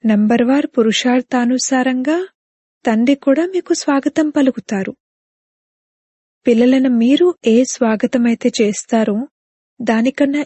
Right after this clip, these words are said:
ఎక్కువగా తండ్రి మీకు స్వాగతం చేస్తారు. మీకు స్వాగతం పలకడమే తండ్రి పని.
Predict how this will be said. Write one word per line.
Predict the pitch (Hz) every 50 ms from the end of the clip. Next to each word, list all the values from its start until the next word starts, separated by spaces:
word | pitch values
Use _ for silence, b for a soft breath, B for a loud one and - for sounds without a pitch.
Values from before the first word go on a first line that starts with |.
| - -
ఎక్కువగా | 226 208 _ - - 277 277 247 - 311 330 330 _ - -
తండ్రి | 247 208 208 240 294
మీకు | 320 330 339 330 - 339
స్వాగతం | 320 - - 302 285 277 294 285 - 294 285
చేస్తారు. | 277 - 269 240 - - - - 220 202 196 - 269 _ _ _ _ _ _ _ _ _ _ _ _ _ _ _ _ _ _ _ _ _ _ _ _ -
మీకు | 247 254 262 - - 269
స్వాగతం | 240 - - 233 214 208 190 226 220 - - 254 254
పలకడమే | 240 - 220 208 208 202 - - 240 247 247 247 277 311 370 - - _ _ _ _ -
తండ్రి | - 285 269 277 285 302
పని. | - - 262 226 202 185